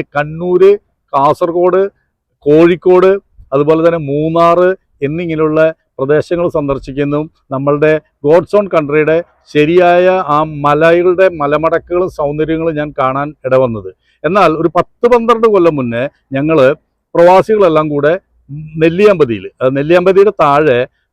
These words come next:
കൊല്ലങ്കോട് എന്ന് പറഞ്ഞ സ്ഥലത്ത് ആനമാറി എന്ന് പറഞ്ഞൊരു സ്ഥലമുണ്ട്. മുതലോട പഞ്ചായത്തിൽ, ല-, ലോകത്തിലെ,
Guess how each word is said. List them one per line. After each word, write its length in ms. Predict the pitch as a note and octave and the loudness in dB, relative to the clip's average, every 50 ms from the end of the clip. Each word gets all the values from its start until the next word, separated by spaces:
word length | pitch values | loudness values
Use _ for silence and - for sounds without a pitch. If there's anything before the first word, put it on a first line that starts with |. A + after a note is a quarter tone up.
| _ _ - | _ _ 0
കൊല്ലങ്കോട് 480 | D3+ D#3 E3 F3+ G3 G3 G3+ G#3+ G#3+ G#3+ | 0 2 2 2 2 4 4 4 4 2
എന്ന് 140 | G3 G3 F#3+ | 0 -2 -4
പറഞ്ഞ 160 | F#3 E3+ A#2+ | -6 -4 -4
സ്ഥലത്ത് 320 | - C#3+ A#2+ A2+ - - C#3+ E3+ - _ _ - C#3 D3+ | -2 -2 -2 -2 -2 -2 -2 -2 -2 _ _ -4 -2 0
ആനമാറി 480 | E3 F#3 G3+ A#3 A3+ G#3+ G3 F#3 F3+ F3+ F3 E3+ | 0 0 0 0 0 0 0 2 2 2 2 0
എന്ന് 100 | E3 E3 | 0 0
പറഞ്ഞൊരു 260 | E3 D3 C#3+ C#3 B2+ A2+ | -2 -2 -2 -4 -4 -2
സ്ഥലമുണ്ട്. 300 | B2+ A#2 A2 G#2+ G2 G2+ - C3 | -2 -2 -4 -6 -8 -10 -8 -4
മുതലോട 400 | C#3+ D3 E3 F3 F#3+ F#3+ F#3+ F#3 F3+ E3 | 0 2 2 4 4 4 2 2 0 0
പഞ്ചായത്തിൽ, 420 | D3+ C3 C3 B2+ A#2 A2 A2 G#2+ G#2 G#2+ B2+ B2+ C#3 | 0 0 0 0 0 0 -2 -6 -8 -10 -12 -12 -12
ല-, 120 | C#3+ C#3 D3 D3+ | -10 -6 -2 2
ലോകത്തിലെ, 420 | D#3 E3 E3 F3 E3 - F3+ F3 | 2 2 2 0 -2 -2 -2 -4